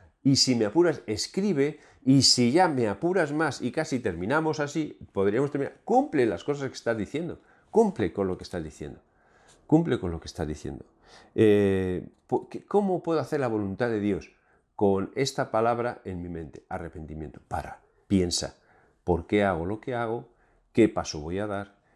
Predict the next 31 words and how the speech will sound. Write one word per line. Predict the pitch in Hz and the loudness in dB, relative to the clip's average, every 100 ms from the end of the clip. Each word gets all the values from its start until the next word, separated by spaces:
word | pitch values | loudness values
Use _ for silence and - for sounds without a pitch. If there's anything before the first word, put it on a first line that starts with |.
| _ - | _ -2
¿Qué | 90 | 0
es | 85 - | 0 -4
lo | 78 | -8
que | - | -6
voy | 73 73 | -6 -6
a | |
hacer? | - - - _ _ - - - | -6 -12 -16 _ _ -20 -18 -8
Con | - 139 | 2 4
los | 139 | 6
rollos | 208 214 | 4 2
de | 175 | 0
papel | 127 117 160 | -2 -2 -4
higiénico | 143 160 147 - 92 | -2 -2 -2 -6 -4
que | 117 | -2
hemos | 143 | -2
visto | 131 151 104 | -2 -4 -4
en | 98 | -2
el | 104 | -2
vídeo, | 160 131 135 - - | 0 0 -2 -8 0
lo | 110 | 0
que | 107 | 4
vemos, | 123 170 - - _ - | 2 2 -4 -10 _ -10
algunas | - 104 127 156 | -4 -2 -2 -4
palabras | - 123 139 147 | -2 0 0 -2
son | 123 | -4
palabras | 127 127 143 131 | -2 0 0 0
de | 98 | -2
cosas | 101 131 | -4 -8
que | - | -10
estaban | 113 104 127 | -6 -4 -2
pasando, | 127 - 143 135 | -4 -4 -2 -2